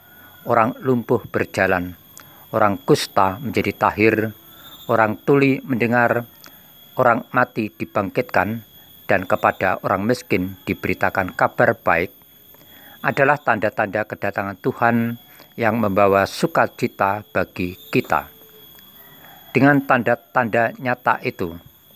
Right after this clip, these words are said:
kita diajak untuk percaya akan kedatangan Tuhan seperti yang dijanjikan atau dinubuatkan para nabi dan Yohanes Pembaptis. Kedatangannya itu hadir dalam diri Yesus Kristus.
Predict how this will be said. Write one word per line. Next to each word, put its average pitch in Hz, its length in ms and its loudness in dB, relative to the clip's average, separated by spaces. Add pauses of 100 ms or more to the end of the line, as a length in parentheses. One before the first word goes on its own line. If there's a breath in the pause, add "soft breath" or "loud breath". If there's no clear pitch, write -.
(320)
kita 127 320 0
diajak 110 480 0
untuk - 240 -4
percaya 110 720 0
akan 101 320 -2
kedatangan 95 480 -4
Tuhan 117 380 2 (760 soft breath)
seperti - 480 -2
yang 95 160 0
dijanjikan 113 800 -2
atau 107 320 -4
dinubuatkan 95 880 -6
para 120 320 2
nabi 101 480 -4 (320 loud breath)
dan 92 320 0
Yohanes 92 560 -6
Pembaptis. - 720 -6 (1300 loud breath)
Kedatangannya 131 640 2
itu 147 320 -2
hadir 110 640 -2
dalam 98 240 2
diri 101 320 0
Yesus 104 480 -2
Kristus. - 720 -4